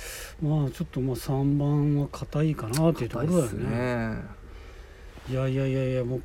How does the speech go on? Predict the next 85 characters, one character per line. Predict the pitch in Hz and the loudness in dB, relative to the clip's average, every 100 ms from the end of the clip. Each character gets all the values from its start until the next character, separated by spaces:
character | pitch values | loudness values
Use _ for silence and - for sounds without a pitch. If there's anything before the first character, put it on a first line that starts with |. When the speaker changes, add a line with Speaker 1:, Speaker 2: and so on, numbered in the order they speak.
| - | -4
Speaker 2:
今 | 208 170 147 | 6 6 6
す | 156 | 4
ご | 185 | 6
い | |
出 | 180 | 6
て | 247 | 6
る | 240 | 8
も | 170 | 10
ん | |
ね、 | 170 | 8
戦 | - 147 | 6 4
力 | 143 151 | 4 2
外 | 139 | 2
通 | 160 | 2
告 | 143 - - | 0 -4 -4
だ | 131 | -2
と | - | -2
か。 | - - 135 127 | -6 -2 0 0
Speaker 1:
そ | 135 | 0
う | 110 | -2
っ | |
す | - | -2
ね。 | 110 131 127 - - | -2 0 0 -4 -6
い | |
よ | 117 117 | -2 -2
い | |
よ、 | 110 110 104 - - - | 0 0 0 -4 -14 -6
Speaker 2:
い | 143 | 0
よ | 139 | 0
い | 131 | 0
よ | 127 | 2
ね。 | 147 156 143 | 4 2 0
Speaker 1:
始 | - 104 | -6 -6
ま | 107 | -6
っ | 110 | -6
て | 120 | -4
ま | 120 | -2
す | 147 | 0
ね。 | 156 | 2
Speaker 2:
ね。 | 107 - 156 | 2 0 2
で、 | 160 | 4
も | 160 160 | 6 6
う | 160 | 4
ち | |
ょ | |
っ | 180 | -2
と | |
し | 165 | -2
た | 135 | -2
ら | |
ド | 110 | -2
ラ | 107 | -6
フ | |
ト | - 107 | -6 -8
で | 95 | -6
し | 151 | -4
ょ？ | 277 - | -6 -2
Speaker 1:
は | 98 92 - - - - - - - - - - - | -2 -2 -6 -14 -18 -16 -18 -18 -20 -18 -18 -16 -12
い。 | 151 | -8
Speaker 2:
い | 143 | -6
や | 143 | -6
ー、 | 143 139 | -8 -10
ち | - | -6
ょ | 156 | -6
っ | |
と | - | -4
ス | - - | -8 -2
ト | 156 | 0
ー | 151 | 2
ブ | 143 156 | 2 2
リ | 180 170 | 2 2
ー | |
グ | 151 | -2
が | 139 135 | -4 -6
ち | - | -6
ょ | 165 | -8
っ | - | -8
と | - - 147 | -14 -6 -2
楽 | 147 | -2
し | - 175 | -2 -2
み | 170 156 | 0 2
に | 143 | 0
な | 143 | -2
っ | 156 | -4
て | - 143 | -6 -8